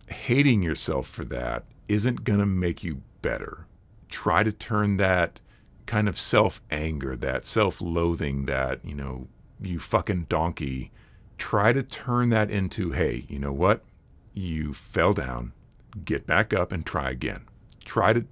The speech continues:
try to turn that inner monologue, if you have the same kind of inner monologue that I do. Don't beat yourself up too much. As a dom, it can be detrimental to give yourself too much slack,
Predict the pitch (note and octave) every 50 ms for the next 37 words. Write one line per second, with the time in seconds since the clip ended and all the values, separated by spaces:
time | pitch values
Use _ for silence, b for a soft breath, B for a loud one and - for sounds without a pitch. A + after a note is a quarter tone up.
0 | - - - - A2 A2+ A#2+ A#2 - - - - - C3 B2+ C3 C3 A#2+ A2+ G#2
1 | - G#2+ G2 F#2+ F#2 F2+ E2+ D#2+ D2 D#2 D#2+ D#2+ D#2+ E2 F2 F2 F2+ F#2 F#2 F2+
2 | - - E2+ - - A2 G2 E2+ E2+ D#2+ E2 D2 D#2+ - - F#2 F2 E2+ - E2
3 | D#2+ E2 D2+ D#2+ D#2 D#2+ D#2 D#2 D2+ D#2 E2 D#2 D2 D2 D2 D2 D2 D2 C#2+ C#2
4 | D#2 F#2 G#2+ A2 - C#2+ B1 A#1+ B1 A#1+ A1+ A#1 - - - - - G#2 - -
5 | A2 A2+ A#2 A2+ A2 - A#2+ A2+ A2 G#2+ G#2+ F#2+ - - A2 F#2+ E2+ - G2+ F#2+
6 | - - - G2+ E2+ C#2+ B1+ A#1+ - - - - - - - - - - - -
7 | - - - - A#2 A2 G2+ G2+ F2 E2+ E2+ G#2+ G2+ A#2+ D#3 C#3 F2+ D2 C#2+ C#2
8 | C#2 D2+ - - F#2+ - - G#2+ G#2 F2+ E2 F#2 F2+ F2+ F2+ F2 E2+ E2+ E2 E2
9 | - - _ - G#2 G2 F#2 - G2+ G2+ G2 F#2 D2+ G2 F2 F#2 E2 F2 F2 -
10 | - E2+ D2 - - F2 E2 C#2+ A#1+ - - - - - C#3+ F3 F#3 G2+ C#2 B1
11 | C#2 - - -